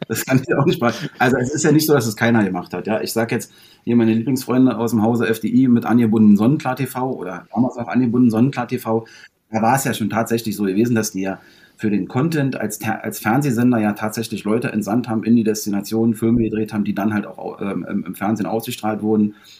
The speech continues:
ähm, und du die schauen kannst. Ich, ich, was, was es bei Sonnenklar ist, warum das, äh, da jetzt nicht mehr, wahrscheinlich auch pandemiebedingt geschuldet, keine Ahnung, aber so viele Leute fliegen da grad nicht hin und her. Warum's auf diesen Femtrips nicht gemacht wird, keine Ahnung. Ich meine, es war immer einer dabei, der mit dem Handy irgendwelche Sequenzen gefilmt hat, ja, gefilmt hat.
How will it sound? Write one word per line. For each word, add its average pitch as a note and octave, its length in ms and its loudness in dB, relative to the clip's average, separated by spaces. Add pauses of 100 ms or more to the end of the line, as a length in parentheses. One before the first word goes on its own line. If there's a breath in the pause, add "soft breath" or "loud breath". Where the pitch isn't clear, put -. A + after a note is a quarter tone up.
(120)
ähm, G#2 260 2
und G#2 140 0
du G#2+ 60 -2
die G2+ 220 -4
schauen G2+ 280 0
kannst. E2+ 340 -6 (320 soft breath)
Ich, - 220 -6
ich, - 200 -10
was, A#2+ 200 -2
was A#2+ 160 -2
es B2+ 120 -8
bei - 220 -2
Sonnenklar D3+ 400 0
ist, B2+ 160 -6
warum A#2 240 2
das, B2+ 180 -6
äh, A2+ 380 -2
da G#2+ 200 -2
jetzt A2 420 -8
nicht A#2+ 120 -6
mehr, B2+ 200 -2 (280)
wahrscheinlich B2 360 0
auch C#3 140 -2
pandemiebedingt C#3 760 2
geschuldet, D3 460 -2
keine A2 220 -2
Ahnung, B2 280 2
aber A2+ 180 0
so A2 140 2
viele C3+ 220 0
Leute B2 260 0
fliegen D#3 220 0
da A2 100 0
grad F#2 200 -4
nicht G#2 120 -4
hin A2 120 0
und A2+ 120 2
her. C3 260 -2 (540 soft breath)
Warum's G#2 340 2
auf B2 120 -8
diesen A2 260 0
Femtrips E3+ 420 0
nicht A2 100 -4
gemacht G#2 240 -2
wird, G#2 100 -8
keine A2+ 240 -4
Ahnung. A2 200 -2
Ich F2+ 100 -12
meine, A2+ 120 2
es C3+ 120 -2
war B2 100 -2
immer E3+ 160 2
einer A#2 180 2
dabei, G#2 280 0
der G#2+ 100 0
mit A2 140 0
dem G2+ 60 4
Handy A#2 260 4
irgendwelche A2+ 340 -2
Sequenzen A2+ 460 -2
gefilmt F#2+ 320 -6
hat, E2+ 140 -14
ja, B2 260 -8
gefilmt G#2 380 -6
hat. F2 100 -12